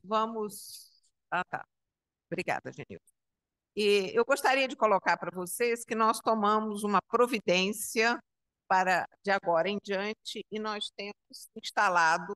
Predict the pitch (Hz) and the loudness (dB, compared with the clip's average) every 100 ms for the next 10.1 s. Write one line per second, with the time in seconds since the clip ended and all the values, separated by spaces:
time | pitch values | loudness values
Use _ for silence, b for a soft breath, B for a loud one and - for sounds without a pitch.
0 | - 185 _ 160 156 - _ _ _ _ | -6 -6 _ -10 -8 -10 _ _ _ _
1 | _ _ _ _ _ _ _ _ - 208 | _ _ _ _ _ _ _ _ -4 -2
2 | 190 190 - 170 - _ _ _ _ _ | -2 -6 -4 -4 -4 _ _ _ _ _
3 | _ - 180 _ _ - _ - 226 247 | _ -16 -16 _ _ -20 _ 2 2 2
4 | - 202 185 190 185 180 170 170 - 160 | -4 -10 -10 -10 -10 -12 -14 -16 -12 -12
5 | 156 175 175 - 185 214 190 226 - B | -4 -2 -2 0 2 6 6 6 0 B
6 | B _ 202 214 208 214 226 220 240 240 | B _ 0 2 4 6 4 2 -6 -6
7 | 254 226 - 302 294 226 151 127 - _ | -10 -10 0 4 6 6 4 -2 -16 _
8 | 185 202 220 220 226 233 285 202 208 214 | -4 2 2 0 -4 -4 -2 -2 -2 -4
9 | - 196 214 - 220 202 180 185 190 202 | -2 0 0 -2 -2 0 0 0 0 -2
10 | 208 | -4